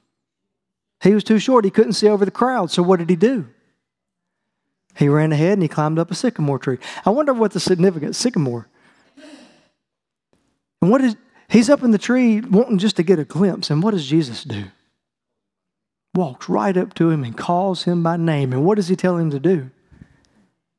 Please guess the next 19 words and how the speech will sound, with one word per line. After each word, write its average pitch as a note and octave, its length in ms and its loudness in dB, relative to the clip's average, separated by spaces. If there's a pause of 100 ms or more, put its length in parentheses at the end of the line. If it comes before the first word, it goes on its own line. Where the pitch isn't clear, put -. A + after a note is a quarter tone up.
(380)
Come C#3 240 -2
down. D3 440 -2 (140)
Why? C#3 340 -4 (2250)
I'm C#3 120 -2
gonna B2 120 -2
stay D3 220 -2
at C3 140 -6
your A2+ 80 -8
house C3 300 -8
today. G#2+ 440 -12
Now, C3+ 300 -2 (1300)
you E3+ 140 2
ever F#3+ 140 -2
had E3 160 0
an C#3+ 120 -4
honored C#3+ 260 -4
guest? C#3+ 420 -6 (2000)
You D#3 120 0
know, F#3 300 0